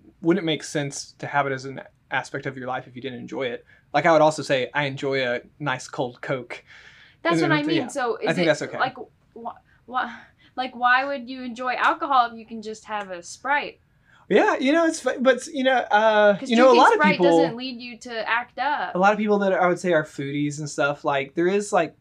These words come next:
Speaker 1: pairings and there's stuff, you know, there are some settings that, like, so, man, if I have a Chick-fil-A sandwich and I don't have a Coke with it, it feels incomplete as a meal.
Speaker 2: Really?
Speaker 1: Yeah. And so I, I do think there is that space,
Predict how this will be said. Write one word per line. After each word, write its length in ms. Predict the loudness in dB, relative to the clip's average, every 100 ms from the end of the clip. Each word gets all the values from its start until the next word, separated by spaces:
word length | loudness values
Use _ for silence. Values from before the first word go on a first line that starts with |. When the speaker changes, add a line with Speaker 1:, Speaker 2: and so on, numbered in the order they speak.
| _
Speaker 1:
pairings 640 | -18 -14 -10 -8 -6 -4 -4
and 100 | -4
there's 140 | -4
stuff, 220 | 0 -2 0
you 80 | 2
know, 100 | 4
there 220 | 6 8
are 160 | 6 4
some 320 | 2 2 2
settings 560 | 2 2 2 0 -4 -2
that, 120 | 2
like, 280 | 2 0 -8 _ _ _ _
so, 180 | -2 2
man, 260 | 2 0 0
if 100 | 2
I 80 | 4
have 80 |
a 40 | 2
Chick-fil-A 420 | -4 -6 -2 -4
sandwich 600 | -4 -6 -4 -4 -6 -12 _ -10
and 140 | -4
I 100 | -2
don't 200 | 0 0 0
have 140 | 0
a 60 | -2
Coke 280 | -6 -6
with 180 | -4 0
it, 280 | 2 2 0 _
it 140 | -4 0
feels 280 | 0 0
incomplete 480 | -2 -6 -10 -10 -10
as 120 | -10
a 40 | -10
meal. 280 | -12 -10 -10
Speaker 2:
Really? 720 | -4 -2 -2 -2 -2 -2 2
Speaker 1:
Yeah. 300 | 4 2 -2 _ _ _
And 140 | 2 6
so 140 | 6
I, 280 | 6 4 4
I 60 | 2
do 140 | 0
think 180 | -2 2
there 140 | 2
is 160 | 2 2
that 240 | 2 2
space, 500 | -2 -2 0 -2 -4